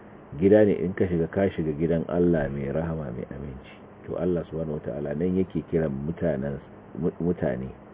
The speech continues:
yake kiran bayinsa zuwa gare shi. Saɓanin abin da duniya da 'yan duniya suke kira zuwa gare shi,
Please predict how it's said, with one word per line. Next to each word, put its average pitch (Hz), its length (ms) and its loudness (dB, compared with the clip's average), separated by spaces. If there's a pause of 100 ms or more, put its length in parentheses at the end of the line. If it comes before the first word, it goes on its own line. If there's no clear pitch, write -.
yake 98 320 2
kiran 78 240 2
bayinsa 76 420 -2
zuwa 73 240 2
gare 64 300 -6
shi. - 160 -18 (1120)
Saɓanin 98 400 2
abin 85 260 2
da 85 100 4
duniya 104 460 6
da 80 80 0
'yan 92 200 0
duniya 95 340 2
suke - 240 -6
kira 82 180 2
zuwa 71 220 -2
gare 62 240 -8
shi, - 140 -20